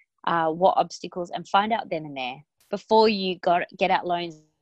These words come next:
before you sell your house. Don't ever sell your house. Um, but before you do any of that, I think that's really, really important to go and,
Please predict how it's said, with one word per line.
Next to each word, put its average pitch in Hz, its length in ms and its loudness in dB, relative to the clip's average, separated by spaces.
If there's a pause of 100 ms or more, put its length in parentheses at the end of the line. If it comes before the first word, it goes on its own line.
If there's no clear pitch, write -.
(120)
before 180 380 -6
you 170 340 -8
sell 175 300 2
your 170 120 -2
house. 160 480 -4
Don't 156 200 -2
ever 147 160 -8
sell 147 200 -10
your 151 120 -8
house. 165 360 -4 (380)
Um, 180 200 6
but - 140 -10
before 196 280 -8
you 185 160 -6
do 175 180 -6
any 175 260 -10
of 170 80 -12 (100)
that, 160 200 -6 (280)
I - 60 -12
think 190 200 -8
that's - 260 -10
really, 180 360 -4
really 170 260 -4
important 160 600 -6
to 165 240 -4 (440)
go 185 320 4 (560)
and, 214 260 -2